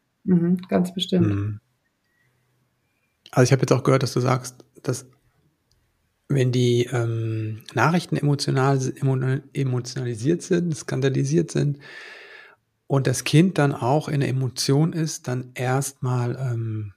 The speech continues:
Speaker 2: zu beruhigen und auf einer sachlichen Ebene zu?
Speaker 1: Ja.
Speaker 2: Äh, also das anzugucken und gleichzeitig die Emotionen aber auch, ähm,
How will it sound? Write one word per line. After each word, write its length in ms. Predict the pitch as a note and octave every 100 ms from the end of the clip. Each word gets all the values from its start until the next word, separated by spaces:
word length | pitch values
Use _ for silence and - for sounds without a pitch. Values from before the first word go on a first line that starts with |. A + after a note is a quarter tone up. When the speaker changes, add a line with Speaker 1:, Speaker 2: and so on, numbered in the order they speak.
| _
Speaker 2:
zu 180 | -
beruhigen 500 | B2 A2+ C3+ F3 E3
und 100 | D#3
auf 140 | B2 -
einer 80 | B2+
sachlichen 500 | C3 C#3+ F#3+ F3+ F#3+
Ebene 340 | F3+ G3 G3+
zu? 340 | G3+ G#3 A3 A3 _ _ _ _ _ _ _ _ _ _ _ _ _ _ _ _ _
Speaker 1:
Ja. 480 | G#3 G3 D#3+ D#3 E3
Speaker 2:
Äh, 40 | -
also 180 | - C#3+
das 280 | D#3+ C#3 -
anzugucken 680 | - D#3 - D#3+ F#3+ - F#3
und 180 | E3 C#3+
gleichzeitig 640 | C3 C#3 D3 D3+ D3+ C3+
die 160 | C3 C#3
Emotionen 640 | C#3 C3 - C3+ C3 C3+
aber 320 | C3+ B2+ -
auch, 300 | B2 A#2+ -
ähm, 340 | C3 A#2+ A#2+